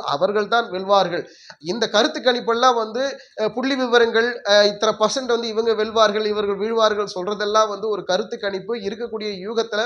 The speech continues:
பேசக்கூடிய ஒரு கருத்துக்களாகத்தான் இருக்கும். அதே நேரத்துல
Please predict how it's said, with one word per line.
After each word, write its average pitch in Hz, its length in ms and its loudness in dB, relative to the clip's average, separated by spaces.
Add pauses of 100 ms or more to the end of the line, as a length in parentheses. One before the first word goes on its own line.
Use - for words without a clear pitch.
பேசக்கூடிய 196 440 -4
ஒரு 175 140 -4
கருத்துக்களாகத்தான் 180 800 -4
இருக்கும். 170 340 -6 (340)
அதே 202 280 6
நேரத்துல 220 400 2